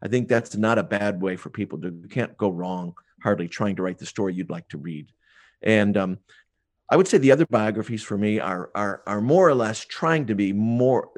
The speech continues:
general biographies or comprehensive biographies where you learn a little bit about this, a little bit about that.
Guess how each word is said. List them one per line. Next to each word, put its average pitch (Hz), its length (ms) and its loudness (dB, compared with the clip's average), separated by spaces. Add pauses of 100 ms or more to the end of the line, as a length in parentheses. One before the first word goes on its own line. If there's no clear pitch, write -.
(120)
general 127 420 4
biographies 92 760 -6
or 80 40 -10
comprehensive 101 760 -4
biographies 101 480 -4
where 101 80 0
you 104 100 2
learn 131 300 2 (260)
a 120 80 -6
little 127 220 4
bit 120 160 0
about 92 260 -4
this, 113 300 2
a 90 40 -6
little 98 220 -4
bit 92 100 -6
about 90 300 -6
that. 95 320 -2